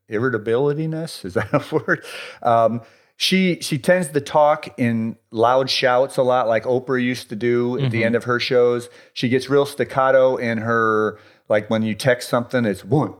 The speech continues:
Speaker 1: two, three, four, and it's small stuff, but it's kinda irritating stuff. And when it keeps going over and over, I think it just turns more and more people off. But she is trying to tone it down, I think. I don't know if someone got to her and said, "Hey, you know,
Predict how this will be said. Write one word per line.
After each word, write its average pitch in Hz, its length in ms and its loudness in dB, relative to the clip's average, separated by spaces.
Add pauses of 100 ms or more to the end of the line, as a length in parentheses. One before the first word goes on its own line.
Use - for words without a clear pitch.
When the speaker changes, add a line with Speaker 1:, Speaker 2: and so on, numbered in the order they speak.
(140)
Speaker 1:
two, 151 240 0 (200)
three, 202 240 0 (120)
four, 170 280 2
and 151 100 0
it's 151 120 -8
small 285 280 2
stuff, - 480 -2
but 131 140 0
it's - 220 -6
kinda 156 340 -2
irritating 123 560 -6
stuff. 95 380 -2
And 107 80 -6
when 104 120 -2
it 101 200 -8
keeps - 360 -6 (680)
going 127 240 2
over 113 280 0
and 110 80 0
over, 110 320 2
I 101 60 2
think 110 220 -6
it 104 100 -2
just 101 220 -8
turns 107 240 -2
more 107 180 -2
and 107 80 -4
more 101 160 0
people 101 380 -2
off. 104 280 2 (240)
But 131 120 0
she 147 220 2
is 214 120 4
trying 175 360 0
to 120 60 0
tone 135 240 0
it 107 100 -4
down, 120 280 2
I 92 80 -2
think. 101 260 -6
I 110 60 4
don't 131 100 0
know 120 80 2
if 107 60 -6
someone 110 300 -2
got 110 240 2
to 120 80 -2
her 120 200 0
and 101 100 -2
said, 98 180 -2
"Hey, 104 180 -2
you 95 140 -6
know, 92 320 -4